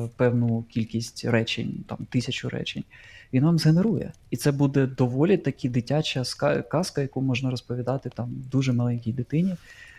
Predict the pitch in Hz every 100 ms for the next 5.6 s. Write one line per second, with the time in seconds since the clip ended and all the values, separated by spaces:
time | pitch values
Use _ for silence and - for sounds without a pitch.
0 | - - - 151 123 123 143 156 160 185
1 | 143 123 120 117 117 117 147 143 120 123
2 | - 135 151 131 120 120 120 120 120 117
3 | 123 123 139 123 120 117 120 113 - 120
4 | 117 123 - 214 220 - 127 120 120 123
5 | - 135 127 110 117 139